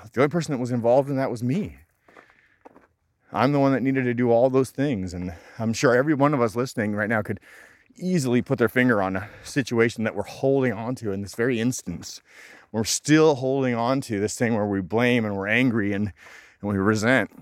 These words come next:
And forgiveness is the, the path forward there. 'Cause,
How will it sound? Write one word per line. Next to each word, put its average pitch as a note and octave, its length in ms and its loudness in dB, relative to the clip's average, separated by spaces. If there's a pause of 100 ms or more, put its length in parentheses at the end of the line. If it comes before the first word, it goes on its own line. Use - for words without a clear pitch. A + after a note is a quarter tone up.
(240)
And F#2+ 320 -4 (380)
forgiveness A2 720 0
is F2 140 -6
the, F2+ 200 -6 (840)
the F2 80 -10
path G2 340 -2
forward F#2 400 -4
there. E2+ 180 -4
'Cause, F2 280 -10